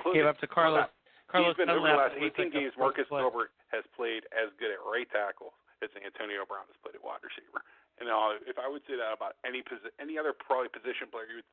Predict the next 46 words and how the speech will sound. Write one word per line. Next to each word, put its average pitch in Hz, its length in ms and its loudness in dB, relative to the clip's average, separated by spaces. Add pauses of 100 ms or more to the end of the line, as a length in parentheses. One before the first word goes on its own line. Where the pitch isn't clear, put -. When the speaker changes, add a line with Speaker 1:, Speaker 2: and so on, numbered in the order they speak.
Speaker 1:
think 107 80 -20
that's 110 240 -10
a 107 40 -10
ridiculous - 440 -14
statement. 156 240 -12
I 165 80 -2
can 160 160 -8
make 117 160 -12
that 98 160 -10
argument. - 360 -12 (760)
When 135 80 -8
you - 80 -14
consider 113 320 -2
how 98 160 -2
Speaker 2:
Yeah. 120 240 -4
Speaker 1:
successful 104 160 -16
Le'Veon 98 400 -10
Bell 120 240 -2
was, 123 240 0 (600)
you 120 80 -12
consider 107 520 -6
that, 95 160 -8 (160)
you 107 160 -16
know, 104 320 -10
over 107 160 -8
the, 107 320 -10
those, 110 240 -8 (160)
you 113 160 -10
know, 107 80 -10
nineteen 110 320 -8
or 107 80 -10
twenty 104 240 -12
games, 107 240 -14
he's 104 160 -20
allowed 98 320 -8 (320)
one 95 160 -14
sack. 95 320 -4 (960)
<sighs> - 480 -18
You 143 160 -8
know? 135 240 -6 (420)
Speaker 2:
Yeah. 156 220 8 (480)
Well, 170 80 6
if - 80 -2
only 220 220 8
we 208 180 0
could 185 140 -2